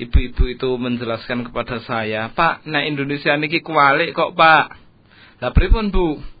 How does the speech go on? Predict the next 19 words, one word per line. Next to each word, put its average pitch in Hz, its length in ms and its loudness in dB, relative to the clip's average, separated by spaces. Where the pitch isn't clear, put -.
Nggih, 151 160 0
nek 147 160 -2
cara 147 320 2
Islam 151 400 0
niku 151 160 -8
rak 180 320 0
sing 151 160 -4
menceraikan 143 720 0
niku 170 320 -8
laki-laki 131 1040 -2
menceraikan 123 640 -6
istrinya, 131 560 -6
ngoten 156 240 -4
nggih, 165 160 2
Pak? 135 160 2
Nggih, 120 400 -6
nggih, 127 160 -4
Quran 127 320 -4
niku. 104 320 -10